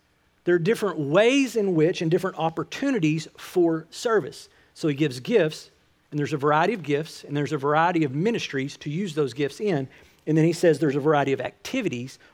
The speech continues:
or energemata. There's different effects.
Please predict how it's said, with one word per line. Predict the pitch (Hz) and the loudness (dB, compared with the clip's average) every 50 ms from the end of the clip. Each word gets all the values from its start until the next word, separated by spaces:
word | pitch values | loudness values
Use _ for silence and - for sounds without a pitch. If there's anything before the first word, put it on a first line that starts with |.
| _ _ | _ _
or | 151 143 143 135 131 - - _ _ - | -2 0 0 0 -2 -6 -16 _ _ -2
energemata. | 165 170 170 165 147 131 156 143 147 175 214 208 139 123 117 135 - _ _ _ _ _ _ _ _ _ _ _ _ _ _ | 0 2 4 4 4 2 0 2 2 2 2 2 0 -2 -4 -6 -10 _ _ _ _ _ _ _ _ _ _ _ _ _ _
There's | 139 113 | -14 -8
different | 110 160 160 - 139 - _ | -8 -8 -8 -6 -10 -10 _
effects. | 127 - - - - 214 175 127 - _ - - - - - _ | -14 -14 -14 -8 -4 -4 -4 -4 -6 _ -20 -20 -20 -20 -20 _